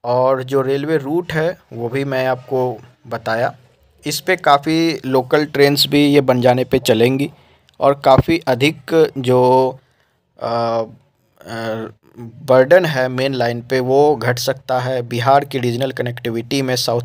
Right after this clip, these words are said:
बिहार की रीजनल कनेक्टिविटी में ये काफ़ी फ़ायदेमंद साबित हो सकता है।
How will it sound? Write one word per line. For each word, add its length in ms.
बिहार 240
की 120
रीजनल 220
कनेक्टिविटी 600
में 220
ये 60
काफ़ी 360
फ़ायदेमंद 640
साबित 360
हो 100
सकता 400
है। 320